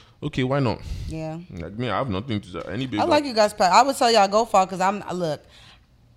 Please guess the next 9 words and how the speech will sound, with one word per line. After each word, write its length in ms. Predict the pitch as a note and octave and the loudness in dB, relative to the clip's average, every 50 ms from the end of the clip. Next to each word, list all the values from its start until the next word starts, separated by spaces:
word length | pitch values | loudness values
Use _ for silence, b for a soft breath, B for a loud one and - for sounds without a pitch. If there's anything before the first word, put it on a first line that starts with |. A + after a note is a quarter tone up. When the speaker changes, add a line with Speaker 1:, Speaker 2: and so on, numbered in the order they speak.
| _ _ - | _ _ -2
Speaker 2:
I 100 | F3 G#3+ | -2 -2
feel 160 | - A#3 G3+ | -2 -2 0
like 200 | G3+ G3+ F#3+ - - | 0 0 0 0 -2
everybody, 500 | F3 F#3+ F#3+ G#3 F#3 F#3 F#3+ G3 G3 F#3 | -2 -2 -2 0 2 4 4 4 4 2
and 120 | G3 G#3+ | 4 6
I, 120 | A3+ A#3+ B3+ - | 8 8 8 8
I'm, 340 | G3+ A#3 B3 C4 B3+ A#3+ - - | 10 10 10 8 6 0 -2 0
I'm 340 | F#3 G#3 A3+ A3 A3 G#3+ G#3+ | 2 4 4 4 2 -2 -4
hopefully 880 | G3+ G3+ A3 A3+ A3+ - - A3+ G#3+ G#3+ G3+ G3 G3 G3 G3+ - - | -2 0 0 -2 -2 -2 -6 -6 -4 -4 -4 -4 -6 -6 -8 -12 -14